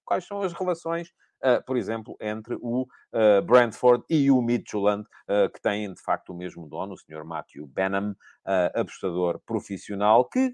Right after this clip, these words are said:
comprou, e as condições em que ele comprou o Brentford, que são muito curiosas. Ah, quem quiser saber, é dar lá um salto. E fica aqui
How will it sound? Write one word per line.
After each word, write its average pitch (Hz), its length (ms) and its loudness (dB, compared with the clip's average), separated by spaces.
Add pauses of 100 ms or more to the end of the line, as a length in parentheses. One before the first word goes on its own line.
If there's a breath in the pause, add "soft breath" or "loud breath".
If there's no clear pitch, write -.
comprou, 131 360 2
e 175 140 4
as 170 80 0
condições 160 460 -4
em 143 100 -4
que - 80 -6
ele 143 100 0
comprou 143 440 -2
o 139 180 -2
Brentford, - 500 -4
que - 80 -20
são 247 120 -4
muito 220 260 -8
curiosas. 123 600 2 (280 soft breath)
Ah, 95 320 2
quem 120 140 -4
quiser 107 300 0
saber, 107 280 0
é 107 60 4
dar 104 140 4
lá 101 120 2
um 95 60 -2
salto. 131 280 0
E 233 60 -2
fica 262 220 4
aqui 151 400 4